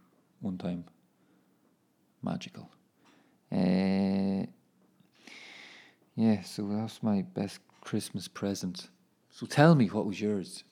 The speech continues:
Get in touch. Get in touch on the, the hotline, uh, A K A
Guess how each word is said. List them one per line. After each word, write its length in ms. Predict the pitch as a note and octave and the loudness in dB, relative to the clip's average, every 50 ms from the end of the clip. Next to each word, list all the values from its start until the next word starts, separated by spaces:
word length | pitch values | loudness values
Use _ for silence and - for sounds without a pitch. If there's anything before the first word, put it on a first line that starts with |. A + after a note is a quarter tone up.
| _ _ _ _ _ _ _ _ _ _ _ _ _ - - - | _ _ _ _ _ _ _ _ _ _ _ _ _ -20 -20 -6
Get 160 | - B2 A2+ | -2 0 2
in 120 | A2 G2+ F2+ | 2 0 0
touch. 460 | - G#2+ F#2 F2 - - - - _ _ _ _ _ _ _ _ _ _ _ _ _ _ _ _ _ | -2 -4 -4 -4 -8 -14 -16 -18 _ _ _ _ _ _ _ _ _ _ _ _ _ _ _ _ _
Get 140 | - C3 B2+ | -4 0 0
in 100 | A#2+ A#2 | 0 0
touch 280 | G#2+ - A#2+ A2+ - - | 2 0 -2 -2 -2 -2
on 280 | G#2+ G2 F#2+ F#2+ F#2 | -2 -2 -2 -2 -2
the, 380 | F2+ G2 F#2+ F#2 F2+ F2+ F2+ F2+ | -2 0 0 2 2 0 0 -2
the 80 | - - | -4 -6
hotline, 540 | - - G2+ G2+ - A2+ G2 F#2+ F2+ E2 D#2+ - - _ _ _ _ _ - - _ - - _ _ _ _ _ _ _ _ _ _ - - | 2 2 2 2 2 0 0 0 0 -2 -4 -10 -18 _ _ _ _ _ -20 -20 _ -20 -20 _ _ _ _ _ _ _ _ _ _ -8 -4
uh, 380 | G2 F#2+ F#2 F#2 F#2 F2+ F2+ - | -2 0 2 2 2 2 0 0
A 160 | - G#2 F#2+ - | -4 -4 -4 -4
K 140 | - - G2+ | -2 0 2
A 460 | F#2+ G2 G2 F#2+ F#2+ F2 D#2+ - | 4 4 6 6 4 4 2 -2